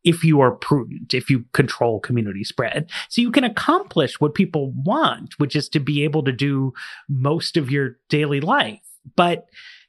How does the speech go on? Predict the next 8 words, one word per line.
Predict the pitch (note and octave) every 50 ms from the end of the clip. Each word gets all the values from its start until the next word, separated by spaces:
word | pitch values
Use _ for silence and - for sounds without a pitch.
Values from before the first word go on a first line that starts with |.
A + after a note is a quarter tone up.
| _ _ _ _ _ _ _
indoor | - F3+ G3+ A3+ A#3+ A3 G3 G#3 F3+ F3 F#3+ G3 G3 G3 G3 F3+ E3 E3+ _
talking | - - D3+ C3+ C#3+ - - F3 E3 D#3 D#3 D#3+ E3
without | D3+ D#3 B2+ C3 A#2+ B2+ C#3+ C#3+ - _ _ _ _
masks | C3 C3 D3 F3+ A#3 C4 - - - -
on | - A2+ G#2+ G#2+ A2 A2+ A2 A#2+ C#3 -
is | - C#3+ C3+ -
like, | - D3 C#3 C#3+ C3+ - - - _ _
it, | E3+ D#3